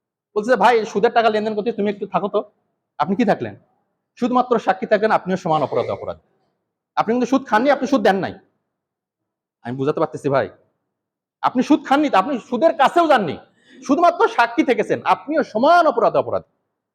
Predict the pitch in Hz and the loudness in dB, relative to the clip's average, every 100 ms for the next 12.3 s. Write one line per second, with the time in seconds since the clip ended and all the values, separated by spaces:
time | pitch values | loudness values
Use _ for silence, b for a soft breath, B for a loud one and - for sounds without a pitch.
0 | _ 247 277 262 269 208 233 208 214 285 | _ 4 4 4 2 2 2 2 2 0
1 | - _ _ _ _ - 208 220 151 147 | -2 _ _ _ _ 0 2 2 -2 -2
2 | 214 147 95 - _ _ _ _ _ _ | 0 -2 -2 -12 _ _ _ _ _ _
3 | _ _ _ _ _ _ - 254 302 285 | _ _ _ _ _ _ -2 0 2 2
4 | 220 190 175 165 170 151 - _ - 175 | 2 2 0 0 0 0 -4 _ -6 -6
5 | - 190 269 247 240 226 220 294 247 226 | -2 -2 0 0 0 0 0 2 2 2
6 | 190 - 208 190 180 165 113 90 - _ | 2 0 0 0 0 0 -2 -8 -18 _
7 | _ _ _ _ _ _ _ _ - 220 | _ _ _ _ _ _ _ _ -2 2
8 | 277 262 254 254 247 226 214 214 - 214 | 4 2 2 0 0 0 0 0 -2 0
9 | 196 196 190 190 220 196 208 - - 202 | 0 0 -2 0 0 0 -2 -2 -2 0
10 | 208 196 185 247 226 190 190 180 - 208 | -2 -2 0 0 0 0 -2 -2 0 0
11 | 226 226 233 208 190 185 202 190 180 165 | 2 0 0 0 -4 -2 -4 -2 -2 -2
12 | 156 139 | -4 -8